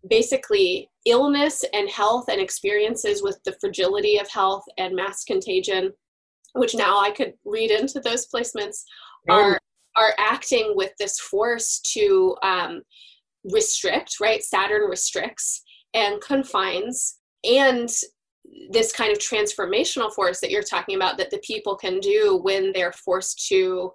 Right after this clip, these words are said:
Speaker 1: hunker down, come together, and basically be, yeah, be restricted and be confined. And I think a lot of, I mean, a lot of the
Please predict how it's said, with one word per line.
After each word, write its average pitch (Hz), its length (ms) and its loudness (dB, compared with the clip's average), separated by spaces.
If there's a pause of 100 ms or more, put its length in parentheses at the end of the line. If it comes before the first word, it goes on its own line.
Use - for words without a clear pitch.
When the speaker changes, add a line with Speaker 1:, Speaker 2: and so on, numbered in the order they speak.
(380)
Speaker 1:
hunker 247 340 0
down, 190 360 2
come 220 200 -2
together, 190 720 -2
and 190 340 -2 (420)
basically 233 460 4
be, 190 340 -2 (120)
yeah, 233 280 2
be 196 180 -2
restricted 202 560 -2
and 185 120 -4
be 196 120 -2
confined. 190 760 -4 (280)
And 220 500 2 (600)
I 226 120 2
think 285 180 0
a 277 60 6
lot 233 440 4
of, 247 260 2
I 214 80 -2
mean, 233 160 2
a 214 60 2
lot 226 360 2
of 254 120 0 (100)
the 185 380 -2